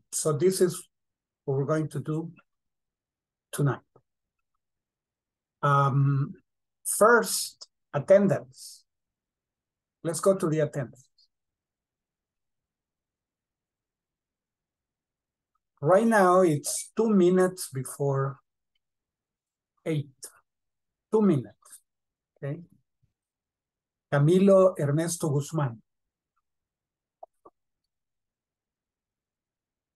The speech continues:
Cecilia del Carmen Hernández. Fátima Lisette Llanes.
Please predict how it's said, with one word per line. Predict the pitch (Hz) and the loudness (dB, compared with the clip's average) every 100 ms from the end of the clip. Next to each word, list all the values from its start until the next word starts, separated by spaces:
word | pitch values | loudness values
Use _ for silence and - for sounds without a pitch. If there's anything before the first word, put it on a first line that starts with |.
| _ _ _ | _ _ _
Cecilia | - 151 - 170 180 175 | -6 -6 -2 -2 0 2
del | 147 135 | 0 -2
Carmen | 156 156 160 135 | -4 -4 -4 -4
Hernández. | 135 143 131 117 - - _ _ _ _ _ _ _ _ _ _ _ _ _ _ _ _ _ _ _ _ _ - | -4 -4 -4 -8 -14 -20 _ _ _ _ _ _ _ _ _ _ _ _ _ _ _ _ _ _ _ _ _ -16
Fátima | - 165 - 190 180 160 | -4 -4 -2 -2 -2 -2
Lisette | 135 127 151 151 147 - _ | -2 -6 -6 -6 -8 -20 _
Llanes. | 131 123 143 110 - - - | -12 -6 -6 -6 -14 -20 -20